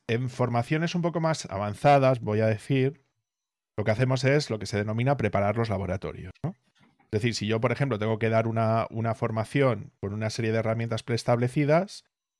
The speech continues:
y muchas veces que lo que opto es por crear una máquina virtual, eh, normalmente en mi caso suele ser con Linux, ¿no? Que suelen ser las formaciones con las que suelo realizar,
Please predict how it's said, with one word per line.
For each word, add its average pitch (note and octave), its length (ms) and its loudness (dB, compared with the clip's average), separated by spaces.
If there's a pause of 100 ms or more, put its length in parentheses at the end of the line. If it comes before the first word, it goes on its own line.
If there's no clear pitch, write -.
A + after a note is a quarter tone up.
(140)
y G2+ 60 -4
muchas G#2+ 260 -4
veces A#2+ 280 0
que A2 100 -2
lo G2+ 100 -4
que G#2+ 160 -2
opto A2+ 500 -2
es B2+ 320 0
por A2+ 460 -2
crear A2 440 2
una A#2 540 2
máquina A#2+ 380 0
virtual, D#3+ 640 0 (960)
eh, F#2 200 -6
normalmente G2 440 -2
en G#2+ 60 -2
mi G#2 100 -6
caso A2 240 0
suele F#2 200 -2
ser F#2+ 220 -2
con F#2+ 160 -4
Linux, B2+ 300 -2
¿no? C#3+ 140 -2
Que - 80 -8
suelen F#2+ 180 -6
ser F#2+ 160 -6
las F#2+ 140 -6
formaciones G2 460 -6
con F#2+ 100 -10
las G2 100 -12
que - 100 -10
suelo F#2+ 220 -8
realizar, G2 520 -4